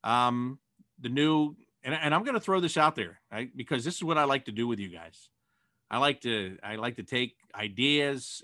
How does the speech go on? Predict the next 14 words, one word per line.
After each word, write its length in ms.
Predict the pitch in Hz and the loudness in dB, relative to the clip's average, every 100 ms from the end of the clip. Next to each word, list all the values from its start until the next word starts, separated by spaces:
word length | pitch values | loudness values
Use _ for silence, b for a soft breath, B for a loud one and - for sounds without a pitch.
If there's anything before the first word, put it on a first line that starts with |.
| - | -12
and 560 | 107 107 101 95 92 - | -6 -4 -4 -8 -10 -6
throw 240 | 120 135 | 2 4
'em 100 | 123 | 4
out 300 | 123 127 123 _ _ _ _ - | 4 2 -2 _ _ _ _ -16
and 140 | 92 | -6
see 140 | 131 | -4
if 80 | 117 | -2
they 100 | 107 | -4
go 220 | 104 131 | 0 0
anywhere 560 | 127 120 120 123 120 120 | 0 0 0 2 0 -2
or 120 | 117 | -4
if 100 | 113 | -4
they 80 | 113 | -4
don't. 300 | 107 110 82 | -4 -6 -8